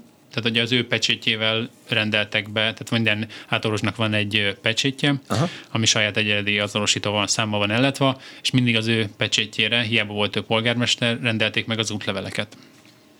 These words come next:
Speaker 1: Ö, akkor is, mikor nem is ő látta el akár a, a kutyákat, ö, vagy nem is ő papírozta le a kutyákat, tehát ezt, ezt sem hasz-, ezt nem csinál-, ezt sem csinálhatta volna egyébként, hogy, ö,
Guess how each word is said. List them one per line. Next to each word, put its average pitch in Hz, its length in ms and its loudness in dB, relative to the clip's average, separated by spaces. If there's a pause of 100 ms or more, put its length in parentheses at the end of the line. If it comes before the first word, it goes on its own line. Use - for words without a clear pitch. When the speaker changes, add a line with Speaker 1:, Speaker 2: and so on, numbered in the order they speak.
(320)
Speaker 1:
Ö, 110 380 2 (1600)
akkor 117 340 0
is, - 300 2
mikor 120 280 2
nem 113 140 2
is - 140 2
ő 113 80 4
látta 107 300 0
el 107 120 0
akár 110 280 -2
a, 110 220 2
a - 260 -4
kutyákat, - 640 -2 (160)
ö, 110 640 0 (840)
vagy 110 200 2
nem 110 100 2
is - 160 2
ő 113 280 2
papírozta 110 480 0
le 113 80 2
a 110 60 0
kutyákat, 107 520 -2 (200)
tehát 123 160 -2
ezt, - 220 -2
ezt 127 140 2
sem 120 180 2
hasz-, 127 160 -2
ezt 120 200 -2
nem 117 100 0
csinál-, 127 240 2
ezt 123 160 2
sem 110 160 2
csinálhatta 101 500 -2
volna 101 280 0
egyébként, 110 540 0
hogy, 107 240 -2
ö, 107 280 0